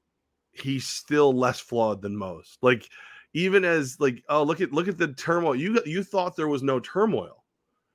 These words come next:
There was turmoil. I'm just so good at handling turmoil that you should want me in charge of more things. And then as long as you and I go, "You know what? That's my dude. That's the guy. I'll, I'll support him." Like, all of a sudden the story comes out.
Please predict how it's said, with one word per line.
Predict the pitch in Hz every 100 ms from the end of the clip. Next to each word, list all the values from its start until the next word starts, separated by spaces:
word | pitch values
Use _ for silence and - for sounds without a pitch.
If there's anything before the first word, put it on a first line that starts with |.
| _ _ -
There | 151
was | 160 156
turmoil. | - 160 202 147 98 -
I'm | 143
just | 170 139 - -
so | 160 151
good | 139 147 151
at | 131
handling | - 156 170 151 127
turmoil | - 127 113 110 107 95 _ - - -
that | 135
you | 147
should | 151 139
want | 139 127
me | 123
in | 113
charge | 120 110 107
of |
more | 101 95
things. | - 101 - _ _ _ _ _ -
And | 147
then | 151 139 127 -
as | 135
long | 135 160 165
as | 139 117
you | 165 147
and |
I | 147 175 160 135
go, | 120 131 120
"You | 113
know | 135
what? | 139 202 -
That's | 110 127
my | 139
dude. | 127 180 165 98
That's | 117 -
the | 143
guy. | 143 185 127
I'll, | 104 151 -
I'll | 170
support | - 143 135
him." | 143
Like, | 156 135 - - - _ _ _ _ - _
all | - 151 151
of |
a |
sudden | - 151
the | 139
story | 135 143 135
comes | 131
out. | 135 127 -